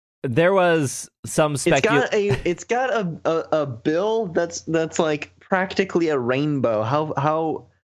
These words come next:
Speaker 2: how magical do you want your Pokemon to be?
Speaker 1: There was some speculation that the Toucan is actually,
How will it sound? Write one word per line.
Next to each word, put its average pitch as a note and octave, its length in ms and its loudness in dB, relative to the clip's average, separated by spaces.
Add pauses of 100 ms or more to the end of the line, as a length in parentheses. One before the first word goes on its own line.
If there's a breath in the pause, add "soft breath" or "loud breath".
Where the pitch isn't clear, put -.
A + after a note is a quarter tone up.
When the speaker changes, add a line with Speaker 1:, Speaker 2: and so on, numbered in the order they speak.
Speaker 2:
how G3+ 140 2
magical C3+ 720 0
do G#2+ 80 0
you G#2+ 140 0
want A2+ 220 0
your G#2 120 0
Pokemon A2+ 520 -2
to - 80 -2
be? C#3 540 -4 (120)
Speaker 1:
There E3 280 4
was F3 140 2
some D3 220 0
speculation C#3+ 680 0
that B2 180 0
the A#2+ 80 0
Toucan B2+ 500 -2
is A2+ 100 0
actually, A2 500 0